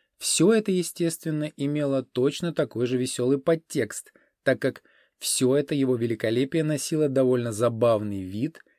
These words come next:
и добронравие явно шло от желания показать себя со своей самой лучшей стороны. И у него это получалось. Насчет обоих можно сказать, что вряд ли кто-то лучше их мог обладать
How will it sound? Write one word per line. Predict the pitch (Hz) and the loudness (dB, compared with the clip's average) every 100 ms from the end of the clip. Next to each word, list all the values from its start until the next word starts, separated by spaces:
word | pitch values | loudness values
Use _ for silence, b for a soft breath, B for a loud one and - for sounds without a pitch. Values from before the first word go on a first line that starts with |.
| _ | _
и | - | -4
добронравие | 139 131 120 123 117 107 113 135 151 131 | 0 0 0 -2 -2 -2 0 2 0 0
явно | 117 113 110 110 | 0 0 -4 -8
шло | - 156 180 b b b | -4 -2 -2 b b b
от | - 139 | -2 0
желания | 120 135 147 185 180 170 | 2 2 2 0 -2 -4
показать | - 143 - 131 107 127 156 - | -4 -4 -2 -2 0 0 0 -4
себя | 165 143 147 | -6 -4 -4
со | - 123 | -4 -6
своей | - 117 120 117 | -4 -2 -2 -2
самой | 110 - 135 143 165 165 | -4 -4 -2 -2 0 0
лучшей | 135 107 107 - 120 | 0 0 -2 -4 -8
стороны. | - 117 113 104 92 101 _ _ _ _ _ - | -10 -8 -8 -10 -14 -18 _ _ _ _ _ -8
И | 120 | -4
у | 120 | -2
него | 110 101 98 147 | -4 -4 0 0
это | 196 170 | 0 -6
получалось. | 175 170 - - - - - - _ _ _ _ _ _ _ _ - | -4 -4 -6 -10 -12 -18 -20 -20 _ _ _ _ _ _ _ _ -8
Насчет | 131 - 226 - B B B | -6 0 0 -2 B B B
обоих | - 123 131 226 214 131 127 | -4 -2 0 2 4 2 -2
можно | 120 113 | -10 -10
сказать, | - 135 135 214 | -6 -6 -2 -4
что | - - 165 | -4 -4 -4
вряд | 127 127 131 185 196 | 0 0 2 2 0
ли | 170 | -4
кто-то | - - 143 139 | -4 -4 -2 0
лучше | 123 143 151 - | 0 0 0 -4
их | 127 - 202 - | -6 -2 -4 -2
мог | 147 156 - | -2 -2 -2
обладать | 113 113 110 117 165 - | -4 -2 -2 0 0 0